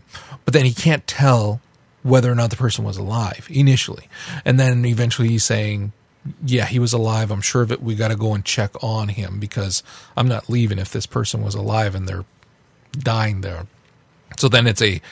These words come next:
rock, paper, scissors game of who's gonna go out there. And you have the option of saying, "I, I'm not doing this," at which point I don't know if it's just that Eddie goes out or what happens. I actually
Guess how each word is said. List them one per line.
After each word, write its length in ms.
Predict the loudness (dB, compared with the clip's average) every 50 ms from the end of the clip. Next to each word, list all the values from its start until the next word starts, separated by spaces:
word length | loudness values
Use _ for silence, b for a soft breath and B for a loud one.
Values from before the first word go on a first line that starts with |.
| B B B -20 -8 -4
rock, 300 | -2 0 0 0 -2 -4
paper, 360 | -2 -2 -2 -2 0 -2 -4 -2
scissors 540 | -2 -2 0 0 0 0 0 -2 -2 -4 -4
game 260 | -4 -4 -2 -2 -2
of 140 | -4 -4 -4
who's 220 | -2 -2 -2 0
gonna 220 | 0 0 0 0 -2
go 300 | -4 -4 -4 -4 -2 -2
out 260 | -2 0 0 0 -2
there. 420 | -2 -4 -4 -4 -4 -4 -4 -6 B B B B B B B B B B -6 -2
And 760 | 0 0 2 2 2 2 0 0 0 0 -2 -2 -2 -4 -4 -6 _ _ _ _ _ -18 -8
you 180 | -2 2 2 4
have 160 | 4 4 4
the 120 | 4 2 4
option 300 | 4 2 4 4 2 2
of 100 | 2 2
saying, 200 | 2 2 2 2
"I, 140 | 2 0 0 -2 -2
I'm 100 | -2 0
not 240 | 0 0 0 0 0
doing 180 | 0 0 0 2
this," 220 | 2 2 0 -2 -4 -10 _ _ _ -8
at 120 | -4 -2
which 180 | -2 -2 -2 0
point 220 | -2 -2 -2 -2
I 120 | -2 -2
don't 180 | -2 -2 -2 0
know 180 | 0 0 0 0
if 200 | -2 -2 -6 -8
it's 200 | -8 -8 -8 -6
just 320 | -4 -2 -2 -2 -2 -2
that 240 | -2 -2 -2 -2 -6 _ _ _ _ _
Eddie 180 | -4 -2 -2 0
goes 260 | 2 4 4 4 4
out 340 | 4 2 2 2 0 -4 -10 b b b b b b
or 140 | -2 -2 -2 0
what 260 | 0 0 0 0 0
happens. 640 | -2 -2 -2 -2 0 0 0 0 0 -2 -4 -6 B B B B B B B B B B B B _
I 140 | 2 4 6
actually 720 | 6 4 4 2 2 4 4 4 4 4 2 2 0 -2